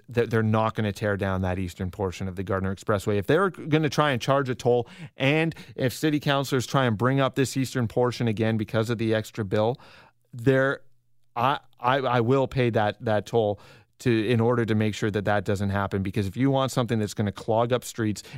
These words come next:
and ruin lives, yes, I, I'm being that serious about this. It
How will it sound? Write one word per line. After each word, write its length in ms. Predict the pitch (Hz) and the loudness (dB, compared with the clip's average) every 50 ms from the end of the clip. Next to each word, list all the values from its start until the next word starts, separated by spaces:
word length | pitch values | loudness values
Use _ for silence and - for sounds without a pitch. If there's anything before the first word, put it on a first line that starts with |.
| 104 - | -8 -2
and 260 | 98 101 104 110 107 | 0 2 2 2 2
ruin 360 | 120 131 143 147 151 143 131 | 2 2 2 2 0 0 0
lives, 520 | 123 120 117 117 110 98 92 98 95 - - | 0 2 2 2 0 0 -2 -4 -8 -8 -4
yes, 300 | 123 127 107 92 - - - - - _ _ - | -2 -2 -2 -2 -4 -10 -20 -20 -20 _ _ -20
I, 300 | - - 107 127 127 117 | -18 -14 -6 -2 0 2
I'm 100 | 113 110 | 2 4
being 420 | 123 131 131 127 123 117 110 107 | 4 2 2 2 2 0 0 0
that 360 | 107 131 123 131 139 143 - | 2 2 2 2 0 -2 -4
serious 520 | - - - 139 131 131 127 120 107 98 - | -10 -4 0 2 2 2 2 0 0 -2 0
about 200 | 113 113 107 92 | 0 0 0 0
this. 160 | 107 - - | -4 -6 -2
It 120 | - 139 | -2 -2